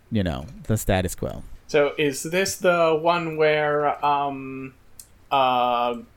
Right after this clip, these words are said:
Speaker 2: Barrett wrote the dissenting opinion where the, uh, rest of the court said, or the rest of the minority said, like, "We agree, uh, except for the first sentence"?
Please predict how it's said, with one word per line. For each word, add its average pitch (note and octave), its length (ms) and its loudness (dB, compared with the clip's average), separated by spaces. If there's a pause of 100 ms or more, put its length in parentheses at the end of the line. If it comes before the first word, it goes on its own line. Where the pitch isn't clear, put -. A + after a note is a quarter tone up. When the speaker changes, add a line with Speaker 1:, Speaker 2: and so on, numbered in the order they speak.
(180)
Speaker 2:
Barrett C3 600 0
wrote C3 240 0
the A#2+ 580 0 (320)
dissenting C3+ 540 0
opinion B2+ 800 -4 (160)
where A#2+ 440 0
the, A#2 300 0
uh, A2+ 340 4
rest A#2+ 360 -2
of B2 100 -8
the A2+ 140 0
court A#2 440 2
said, A2+ 500 0 (180)
or B2 160 0
the A#2+ 180 2
rest B2 300 -2
of A#2 140 -6
the A2+ 200 2
minority A#2 760 0
said, A2 400 -2
like, A2 300 0 (400)
"We A#2+ 220 0
agree, A#2 760 0 (220)
uh, A2+ 320 2
except A#2+ 380 -2
for B2+ 100 0
the A2+ 120 2
first A#2 260 -2
sentence"? C#3 720 -4